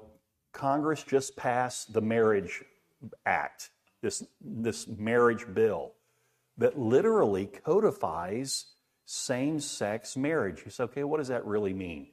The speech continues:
Okay, in simple terms, it means this. It means that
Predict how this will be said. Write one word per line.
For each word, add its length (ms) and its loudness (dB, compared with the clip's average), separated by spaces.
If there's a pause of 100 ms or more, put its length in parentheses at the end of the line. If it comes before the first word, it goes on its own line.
(400)
Okay, 380 0
in 140 -4
simple 340 -2
terms, 380 -4
it 80 -8
means 280 -4
this. 600 -6 (1500)
It 120 -4
means 540 2
that 480 -2